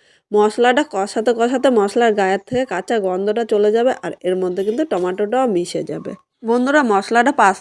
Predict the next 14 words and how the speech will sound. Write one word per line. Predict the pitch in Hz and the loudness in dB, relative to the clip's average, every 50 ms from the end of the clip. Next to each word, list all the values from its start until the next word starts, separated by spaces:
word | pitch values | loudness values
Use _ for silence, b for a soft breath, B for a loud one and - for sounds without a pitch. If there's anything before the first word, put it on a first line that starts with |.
| 233 | -4
মিনিট | 220 226 240 254 - _ - | -2 -2 -2 -2 -4 _ -6
কষিয়ে | 233 208 214 - - 233 233 233 233 233 | -4 -4 -4 -4 -2 0 2 2 2 2
নিয়েছে। | 233 240 247 247 254 254 | 0 0 0 0 0 -2
এখানে | 214 - - 220 214 220 | -2 0 0 0 0 0
দেখো, | 233 277 311 269 226 | 0 0 0 2 2
মশলা | 180 190 - - 214 208 208 | 0 0 0 -2 -4 -4 -2
থেকে | - 240 247 247 | -2 -2 -2 0
কিন্তু | 262 262 262 277 | -2 0 4 2
আর | 269 - - | 2 4 4
কাঁচা | 202 180 180 - 247 240 196 | 2 2 2 2 0 0 2
গন্ধ | 185 180 185 196 202 214 196 | 2 0 0 0 0 0 0
বেরোচ্ছে | 185 180 185 185 - - 202 | 0 0 -2 -4 -6 -10 -8
না, | 202 196 - | -8 -8 -6
সুন্দর | - 254 254 254 277 | -6 -4 -2 -2 0